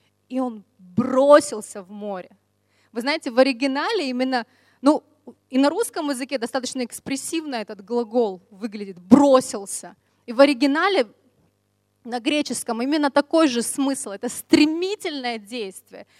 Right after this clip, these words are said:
это бросок, это и не просто его кто-то спнул оттуда,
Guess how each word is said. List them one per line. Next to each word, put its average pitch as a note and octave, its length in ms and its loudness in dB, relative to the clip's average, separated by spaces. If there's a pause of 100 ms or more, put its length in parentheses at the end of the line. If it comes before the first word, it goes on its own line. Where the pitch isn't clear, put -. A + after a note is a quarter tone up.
это A#3+ 180 0
бросок, D#4 880 2
это A#3+ 300 -2 (260)
и B3+ 60 -8
не C#4 100 0
просто E4+ 340 0
его C#4+ 200 4
кто-то D#4+ 520 2
спнул D4+ 640 -2
оттуда, F#3+ 520 -6